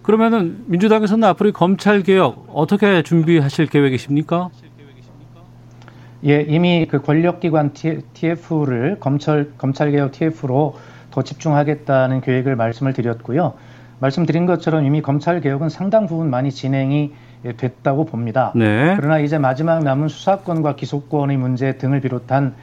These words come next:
Speaker 2: 몇 가지 이제 쟁점들이 있을 수 있는데요. 지금 이현종 의원님 말씀하신 대로 그런 이야기들이 언론과 시중에 떠돌긴 하지만 그것이 민주당에서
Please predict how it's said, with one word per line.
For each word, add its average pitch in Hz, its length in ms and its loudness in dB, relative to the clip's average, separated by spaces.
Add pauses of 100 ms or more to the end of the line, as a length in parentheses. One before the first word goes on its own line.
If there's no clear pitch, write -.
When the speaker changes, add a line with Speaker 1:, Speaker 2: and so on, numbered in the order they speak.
(320)
Speaker 2:
몇 123 140 -4
가지 147 220 0
이제 151 100 2
쟁점들이 143 540 0
있을 135 220 -2
수 - 140 -6
있는데요. 131 580 -2 (560)
지금 180 840 2
이현종 175 360 0
의원님 160 260 0
말씀하신 147 880 -4
대로 131 400 -2 (260)
그런 160 280 0
이야기들이 151 960 0
언론과 143 720 0 (260)
시중에 185 400 -4
떠돌긴 170 500 -2
하지만 135 500 -2 (320)
그것이 156 360 0
민주당에서 156 1080 0